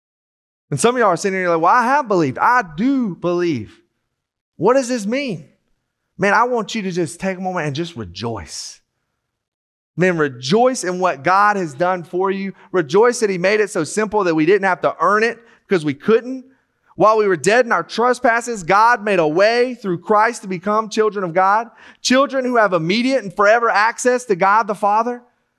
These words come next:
We're there with him. And so at this point, I'm asking myself, "Okay, that's the answer. You believe and trust in Jesus.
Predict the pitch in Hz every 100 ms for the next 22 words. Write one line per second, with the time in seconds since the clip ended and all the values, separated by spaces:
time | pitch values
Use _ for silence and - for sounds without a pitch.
0 | _ 196 226 180 254 254 147 131 254 262
1 | 247 180 98 - _ _ _ _ _ _
2 | _ _ _ _ _ _ _ _ _ -
3 | 185 247 226 214 196 - - 175 180 285
4 | 233 185 220 269 208 208 190 170 185 165
5 | 165 240 165 233 277 180 240 269 175 185
6 | 170 160 269 285 190 165 240 247 240 214
7 | 185 170 302 196 135